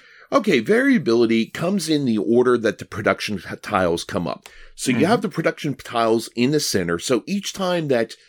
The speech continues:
Speaker 1: you move the tiles off of that onto one of the factories, one of the three lines in between the different areas,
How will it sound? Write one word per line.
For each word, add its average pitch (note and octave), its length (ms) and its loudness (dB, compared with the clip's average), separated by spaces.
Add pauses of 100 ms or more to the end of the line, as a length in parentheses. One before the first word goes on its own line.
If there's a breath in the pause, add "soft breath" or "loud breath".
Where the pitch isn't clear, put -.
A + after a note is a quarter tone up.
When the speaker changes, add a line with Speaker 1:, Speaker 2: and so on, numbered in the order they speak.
(220 soft breath)
Speaker 1:
you G#2+ 160 0
move B2+ 340 2
the E3+ 100 -4
tiles D3 520 0
off D#3+ 260 -4
of B2 60 0
that G2+ 260 2
onto A2+ 340 -2
one G#2+ 180 0
of F#2+ 60 -4
the F#2+ 80 -4
factories, G#2 600 -2
one G2 160 0
of F#2+ 100 -2
the G2 100 4
three B2 600 -2
lines C#3 440 2
in A2+ 100 0
between G#2 300 -2
the G2+ 80 0
different G2+ 360 -2
areas, G2+ 580 0